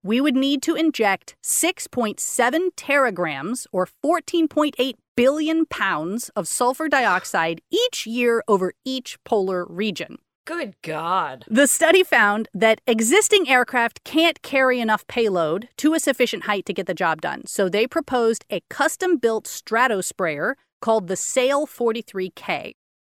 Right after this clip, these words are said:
Speaker 1: They also say that the planes would ideally want to release their payloads along the sixtieth parallel, or roughly the latitude of Helsinki, Alaska, and Siberia,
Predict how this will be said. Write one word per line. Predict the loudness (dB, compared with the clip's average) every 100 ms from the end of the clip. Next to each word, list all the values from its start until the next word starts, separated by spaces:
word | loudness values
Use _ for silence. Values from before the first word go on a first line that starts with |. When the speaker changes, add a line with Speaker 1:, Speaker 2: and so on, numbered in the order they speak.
| _
Speaker 1:
They | -2 0
also | 4 4 4 2
say | 2 2
that | 2 -2
the | -4
planes | -4 -2 0
would | 0 2
ideally | 0 -2 -2 -2 0 0
want | 0 -2
to | -2
release | -2 -2 -4
their | -4 -4
payloads | -2 -2 0 -2 -2
along | 0 0 0 -4
the |
sixtieth | -6 -6 -6 -6 -4 -2 -4
parallel, | -4 0 0 0 -2 -2 -4
or | -2 0
roughly | 0 0 -2
the | 0
latitude | 2 2 0 -6 -6
of | -6 -4
Helsinki, | -4 -2 -2 -2 -2 -6 -4
Alaska, | -2 0 0 -2 -4
and | -4 -6
Siberia, | -4 -6 -4 -4 -2 -2 -4